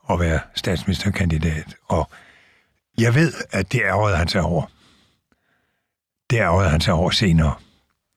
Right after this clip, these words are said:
Han kunne godt, i stedet for at han bare gik af og overlod det hele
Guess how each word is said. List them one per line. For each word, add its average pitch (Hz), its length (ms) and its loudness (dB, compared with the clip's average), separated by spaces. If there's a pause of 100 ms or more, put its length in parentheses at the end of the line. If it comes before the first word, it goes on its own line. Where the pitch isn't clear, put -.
(560)
Han 110 140 2
kunne 107 140 0
godt, - 360 -2 (760)
i 120 80 2
stedet 135 220 4
for 101 60 2
at 107 60 2
han 101 80 0
bare 110 180 2
gik 98 200 0
af 113 180 2
og 90 60 2
overlod 95 360 2
det 85 140 0
hele 95 260 2